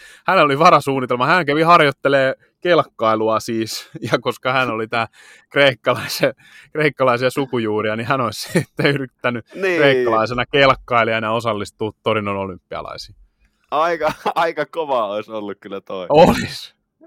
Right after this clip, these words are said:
Speaker 1: Olis.
Speaker 2: Aika kova. Niin kuin sillähän Kreikan passi, tästä ei kyllä, kun katsoo
Speaker 1: Joo.
Speaker 2: ihan Elite Prospectissa, niin on
Speaker 1: Joo.
Speaker 2: Jenkkien ja Kre-, Kreikan passi. Joo, tää A H L-hommahan on mennyt siis niin, että,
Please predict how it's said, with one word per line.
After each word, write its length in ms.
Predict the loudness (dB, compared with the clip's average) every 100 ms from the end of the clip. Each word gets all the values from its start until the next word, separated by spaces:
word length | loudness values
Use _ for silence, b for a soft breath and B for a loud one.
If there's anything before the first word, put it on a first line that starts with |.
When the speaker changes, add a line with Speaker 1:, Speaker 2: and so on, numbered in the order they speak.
| _ -16
Speaker 1:
Olis. 380 | -12 -12 -14 -14
Speaker 2:
Aika 260 | -8 -6 -6
kova. 160 | -8 -10
Niin 140 | -10
kuin 80 | -10
sillähän 280 | -8 -8 -8
Kreikan 360 | -10 -12 -12 -8
passi, 340 | -8 -8 -10
tästä 280 | -14 -14 -16
ei 60 | -20
kyllä, 120 | -20
kun 100 | -18
katsoo 340 | -10 -6 -4 -4
Speaker 1:
Joo. 100 | -6
Speaker 2:
ihan 220 | -8 -10
Elite 220 | -10 -14
Prospectissa, 640 | -16 -18 -18 -20 -18 -18 -16
niin 120 | -14
on 140 | -12 -6
Speaker 1:
Joo. 160 | -6 -4
Speaker 2:
Jenkkien 380 | -8 -12 -12
ja 60 | -12
Kre-, 260 | -12 -18 _
Kreikan 420 | -6 -4 -4 -6
passi. 460 | -4 -6 -6 -12 -16 b b b
Joo, 280 | -2 0 0
tää 360 | -2 -4 -4 -4
A 60 | -2
H 20 | -2 -4
L-hommahan 400 | -6 -8 -8 -8
on 60 |
mennyt 260 | -10 -12 -12
siis 220 | -14 -12
niin, 260 | -10 -8 -10
että, 340 | -12 -12 -12